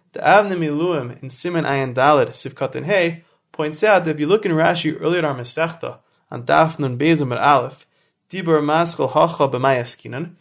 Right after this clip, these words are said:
you will see that Rashi there writes explicitly like the Ran,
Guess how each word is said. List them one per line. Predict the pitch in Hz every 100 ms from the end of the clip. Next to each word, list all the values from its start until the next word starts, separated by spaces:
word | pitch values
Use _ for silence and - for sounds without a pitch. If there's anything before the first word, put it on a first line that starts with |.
| _ _
you | -
will | 139 139
see | - 233 214
that | 151 151
Rashi | 160 202 202 185
there | 196 185
writes | 170 170
explicitly | 160 - - 226 226 190 170 170 165 _ -
like | 151 151
the | 139
Ran, | 131 117 104